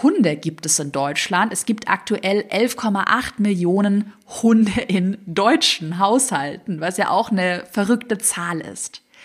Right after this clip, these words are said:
Das erstmal zur Frage, grundlegenden Frage Nummer eins. Die grundlegende Marktanalyse. Facebook-Gruppen,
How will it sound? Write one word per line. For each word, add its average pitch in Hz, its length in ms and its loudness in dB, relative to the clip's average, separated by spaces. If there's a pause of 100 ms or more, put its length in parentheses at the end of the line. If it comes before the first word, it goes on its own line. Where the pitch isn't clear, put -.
(560)
Das 226 380 2
erstmal 190 680 0
zur 185 160 -4
Frage, 185 800 2
grundlegenden 190 560 2
Frage 170 400 0
Nummer 165 300 -2
eins. 143 440 -4 (880)
Die 190 340 2
grundlegende 175 680 2
Marktanalyse. 147 880 -6
Facebook-Gruppen, 220 1160 2